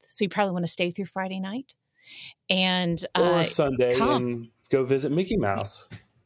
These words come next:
Speaker 1: Or, yeah, you could do that. I hear Brandon, um, this, this dude named, um,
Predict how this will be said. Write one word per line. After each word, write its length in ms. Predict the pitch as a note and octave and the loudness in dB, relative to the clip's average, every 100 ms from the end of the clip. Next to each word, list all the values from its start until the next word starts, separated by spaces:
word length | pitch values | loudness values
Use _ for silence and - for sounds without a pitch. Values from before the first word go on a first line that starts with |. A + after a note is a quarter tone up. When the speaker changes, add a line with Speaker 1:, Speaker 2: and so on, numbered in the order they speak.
| _ _ | _ _
Speaker 1:
Or, 180 | C4+ C4+ | 4 4
yeah, 360 | C4 B3 D#4+ - | -2 0 2 2
you 180 | A3 A#3 | 0 2
could 180 | C4 | 2
do 180 | G3 A3+ | 2 2
that. 320 | A3+ G#3 B3 - | 4 2 0 0
I 120 | F3 | -4
hear 260 | F#3 G3+ G3+ | -2 -2 -2
Brandon, 680 | F3+ F#3+ F#3+ G#3+ G#3+ G#3+ A3 | 0 -2 0 0 2 0 -2
um, 500 | - F#3 F3 F3 E3+ F3+ _ - _ _ | -2 0 2 0 -2 -6 _ -16 _ _
this, 320 | F#3 F#3 - - | -4 -2 -4 -6
this 260 | G3 E3+ | -6 -4
dude 340 | - G3+ G#3 F#3+ | -4 -2 -2 -2
named, 460 | F#3+ F3+ F3 E3+ - | -2 0 -2 -2 -2
um, 640 | F3 E3 E3 E3 E3 A#3+ | -2 0 0 -2 -6 -12